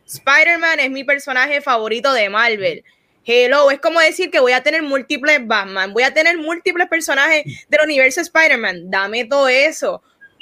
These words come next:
Pero, pero, no sé cómo esto lo van a trabajar. Yo hubiese preferido,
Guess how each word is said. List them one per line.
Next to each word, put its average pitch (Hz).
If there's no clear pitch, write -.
Pero, 226
pero, 190
no 277
sé 320
cómo 277
esto 277
lo 233
van 208
a 220
trabajar. 214
Yo 233
hubiese 294
preferido, 285